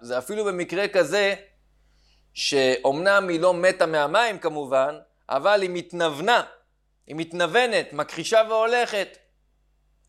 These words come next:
אחרי ששתתה מהמים. אל תאמר שהיא תהיה אסורה על בעלה, אלא היא מותרת. שואלת הגמרא,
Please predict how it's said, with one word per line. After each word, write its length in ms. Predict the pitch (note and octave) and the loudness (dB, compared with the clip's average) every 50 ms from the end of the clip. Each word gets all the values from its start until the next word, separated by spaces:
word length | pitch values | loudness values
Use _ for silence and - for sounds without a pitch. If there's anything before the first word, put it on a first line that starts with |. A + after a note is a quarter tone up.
| _ _ _ _ _ _ _ - | _ _ _ _ _ _ _ -2
אחרי 280 | C#3 D3 - G3+ G3 | 0 0 2 0 0
ששתתה 520 | - F3+ E3 E3 F3 D#3 - - - F3 E3 | 0 -2 -2 0 -2 -2 0 0 2 2 2
מהמים. 500 | E3 D#3 D#3 D#3 D#3+ D3+ D3 C#3 B2 A#2 - _ _ _ _ _ _ _ _ _ _ _ _ _ _ _ _ _ _ _ _ _ - | 2 0 0 2 2 2 2 0 -4 -8 -16 _ _ _ _ _ _ _ _ _ _ _ _ _ _ _ _ _ _ _ _ _ 0
אל 160 | D3 G#3+ A3+ | 0 0 2
תאמר 640 | A3 A3+ A3 G3+ G3+ G#3 G#3+ G#3+ G#3 G3+ F#3+ F#3 F3+ D#3+ | 0 0 -2 0 2 2 4 4 4 2 2 0 -2 -4
שהיא 200 | - F3 D3 D3 | -4 -8 -8 -4
תהיה 180 | E3 F3 F3 | 0 0 0
אסורה 380 | E3 - - D#3 C3 C3 B2+ C3 | 0 0 -4 0 2 4 6 6
על 100 | C3 B2+ | 4 4
בעלה, 520 | B2 C#3 C3+ C3+ C3 C3+ C#3 C#3 D3+ C#3+ - - _ _ _ _ _ _ _ _ _ _ _ _ _ _ _ _ _ _ _ _ _ _ _ _ _ _ _ _ _ _ _ _ _ _ _ _ _ _ _ _ _ _ _ _ _ _ _ _ _ _ _ _ _ _ _ _ _ _ _ _ - | 2 4 4 4 4 4 2 0 0 0 -4 -8 _ _ _ _ _ _ _ _ _ _ _ _ _ _ _ _ _ _ _ _ _ _ _ _ _ _ _ _ _ _ _ _ _ _ _ _ _ _ _ _ _ _ _ _ _ _ _ _ _ _ _ _ _ _ _ _ _ _ _ _ 0
אלא 180 | G3+ A#3+ B3 B3 | 2 4 6 6
היא 100 | A#3 A3+ | 4 4
מותרת. 640 | G#3+ G#3 G3+ - A3 G#3+ G#3 F#3 F3 D3+ - - - - | 2 0 2 4 4 6 6 6 4 2 -2 -4 -14 -14
שואלת 320 | - - E3 F3 F#3 F3+ | -2 4 4 4 6 4
הגמרא, 480 | G3 F3+ F3 F3 F3+ F#3+ G#3 G#3 G3+ | 2 2 2 4 4 6 6 6 6